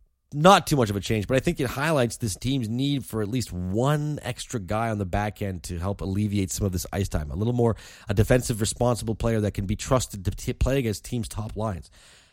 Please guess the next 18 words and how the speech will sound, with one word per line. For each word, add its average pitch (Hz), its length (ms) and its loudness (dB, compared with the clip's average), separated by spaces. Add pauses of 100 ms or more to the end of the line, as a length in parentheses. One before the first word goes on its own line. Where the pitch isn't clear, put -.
(100)
At 104 140 -2
this 202 220 8
rate, 160 220 4
both 170 240 6
these 190 160 0
guys 160 260 4
could 139 140 -6
be 151 100 2
worn 131 300 2
down 131 260 4
by 123 120 4
the 110 60 4
time 120 200 2
the 110 80 -2
playoffs 135 300 2
come 120 100 -4
around, 92 300 0
and 98 420 -6